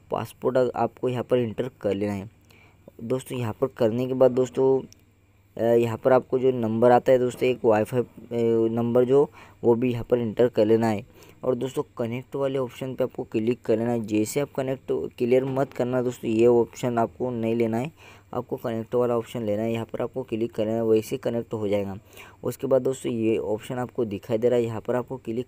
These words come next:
कर लेना है। जैसे मैंने क्लिक किया दोस्तों, देखिए दोस्तों यहाँ पर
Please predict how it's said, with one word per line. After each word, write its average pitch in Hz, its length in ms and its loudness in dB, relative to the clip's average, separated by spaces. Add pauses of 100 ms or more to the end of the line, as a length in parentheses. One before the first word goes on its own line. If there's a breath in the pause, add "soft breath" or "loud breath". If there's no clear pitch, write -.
कर 104 120 -2
लेना 110 180 -2
है। 101 100 -6 (560 soft breath)
जैसे 113 360 0
मैंने 143 220 -4
क्लिक 131 300 -6
किया 127 220 0
दोस्तों, 127 420 -2
देखिए 117 300 -2
दोस्तों 127 360 -2 (460 loud breath)
यहाँ 110 240 -2
पर 123 320 2